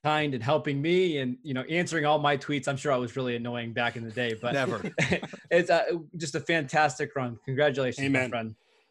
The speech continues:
Speaker 3: It's a heck
Speaker 2: Thank
Speaker 3: of a
Speaker 2: you.
Speaker 3: run, Matt. We've been O Gs there, right? Like, I mean, that's, uh, it's, we go
Speaker 2: Yeah.
Speaker 3: back a ways with this. It's been awesome. And,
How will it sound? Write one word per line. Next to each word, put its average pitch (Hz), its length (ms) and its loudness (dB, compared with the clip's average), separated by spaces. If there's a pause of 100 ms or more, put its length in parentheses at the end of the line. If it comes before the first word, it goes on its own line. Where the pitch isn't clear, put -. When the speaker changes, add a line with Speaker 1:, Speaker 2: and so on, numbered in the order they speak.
(140)
Speaker 3:
It's 175 140 -2
a 160 40 -2
heck 135 160 2
Speaker 2:
Thank 107 80 -8
Speaker 3:
of 120 60 -4
a - 20 -4
Speaker 2:
you. 123 60 -4
Speaker 3:
run, 120 180 -4
Matt. 123 220 -4
We've 175 140 2
been 190 140 6
O 160 140 8
Gs 165 340 2
there, 113 240 -2
right? 131 300 0
Like, 135 180 0
I 135 60 -2
mean, 135 120 0
that's, 151 260 0
uh, 143 440 0
it's, 143 240 -6
we 151 160 -2
go 160 140 -10
Speaker 2:
Yeah. 147 180 -2
Speaker 3:
back 151 80 -6
a 160 40 -6
ways 143 300 0
with 143 140 -6
this. 120 280 -6 (400)
It's 135 160 -4
been 156 160 2
awesome. 147 720 0
And, 135 380 0